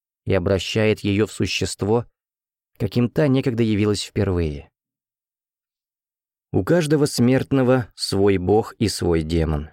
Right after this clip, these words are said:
И в нем мы живем, и движемся, и существуем, по слову апостола,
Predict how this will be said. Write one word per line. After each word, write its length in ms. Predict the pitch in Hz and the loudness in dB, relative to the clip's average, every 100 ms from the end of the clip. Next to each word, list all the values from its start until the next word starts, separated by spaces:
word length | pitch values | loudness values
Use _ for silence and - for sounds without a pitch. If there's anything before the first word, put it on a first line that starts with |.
| _ _ _ _ _ _ _ _ _ _ _ | _ _ _ _ _ _ _ _ _ _ _
И 120 | 107 | 0
в 40 | 107 | 2
нем 180 | 151 160 | 2 2
мы 160 | 143 | 2
живем, 500 | 117 117 127 127 80 - - | 2 2 2 0 -4 -8 -4
и 120 | 113 | 0
движемся, 580 | 110 113 143 131 - - | 2 2 2 0 0 0
и 160 | 135 | 0
существуем, 920 | 120 127 104 120 - - 120 131 85 80 | -2 -2 -2 -4 -6 -4 0 0 0 -2
по 120 | 92 | -4
слову 340 | 107 101 95 | 0 2 2
апостола, 640 | 92 117 107 - 87 80 | 2 0 -4 -4 -6 -6